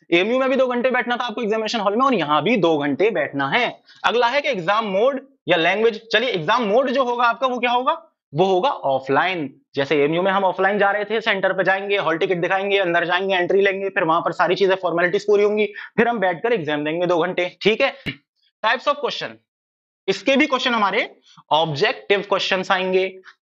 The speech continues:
आपको बताएंगे कि वो मार्कशीट कैसी होती है, कैसे भरा जाता है, जब आप हमारा बैच ज्वाइन करेंगे बहुत अच्छे से आपको पता चलेगा।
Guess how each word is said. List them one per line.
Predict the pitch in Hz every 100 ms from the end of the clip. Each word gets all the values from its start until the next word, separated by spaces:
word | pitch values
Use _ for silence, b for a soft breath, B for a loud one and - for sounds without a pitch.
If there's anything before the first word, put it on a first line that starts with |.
| -
आपको | 175 175
बताएंगे | 151 160 185 233
कि | 254 _ - 196
वो | 180
मार्कशीट | 180 165 196
कैसी | 180 175
होती | 196 196
है, | 208
कैसे | 185 180
भरा | 185 180
जाता | 175 185
है, | 214
जब | 185
आप | 185 175
हमारा | 175 277 - b b
बैच | 143 262 254
ज्वाइन | 185 175 165
करेंगे | 147 139
बहुत | 147 240 240
अच्छे | 214
से | 190
आपको | 156
पता | 160 147
चलेगा। | 143 120